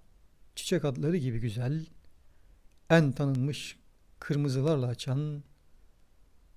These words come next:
bütün kara parçalarında, Afrika dahil.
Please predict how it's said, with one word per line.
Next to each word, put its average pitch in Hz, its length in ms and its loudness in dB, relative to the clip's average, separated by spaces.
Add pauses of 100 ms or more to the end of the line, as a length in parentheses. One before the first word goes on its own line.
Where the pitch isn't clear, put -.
(200)
bütün 147 320 4
kara 139 280 0
parçalarında, 135 840 0 (720)
Afrika 143 480 -2
dahil. 131 420 0